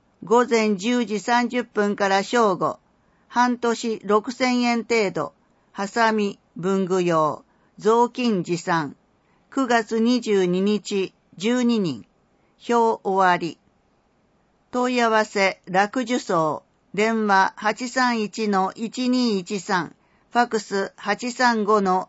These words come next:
七五零五。大人の学校。猫の正しい飼い方。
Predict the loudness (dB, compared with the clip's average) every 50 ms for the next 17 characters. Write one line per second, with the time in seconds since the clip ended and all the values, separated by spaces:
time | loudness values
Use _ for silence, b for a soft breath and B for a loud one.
0 | _ -6 -2 -2 0 2 2 2 0 0 2 4 4 4 4 4 2 0 0 0
1 | 0 0 0 2 0 0 0 -2 -4 -8 _ _ _ _ _ _ _ _ _ _
2 | _ _ _ _ _ _ _ _ _ _ _ _ _ _ _ _ _ _ _ _
3 | _ _ _ _ _ _ _ _ _ _ _ _ _ _ _ _ _ _ _ _
4 | _ _ _ _ _ _ _ _ _ -4 -2 0 2 2 2 4 4 2 2 2
5 | 0 2 4 2 2 2 _ -2 0 2 4 4 4 2 0 -2 _ _ _ _
6 | _ _ _ _ -12 -6 -4 -4 -4 0 0 2 2 2 2 0 0 -2 0 2
7 | 2 2 2 0 -4 -4 -4 -4 -2 -2 0 0 0 0 0 -2 -2 0 0 -4
8 | -4 -4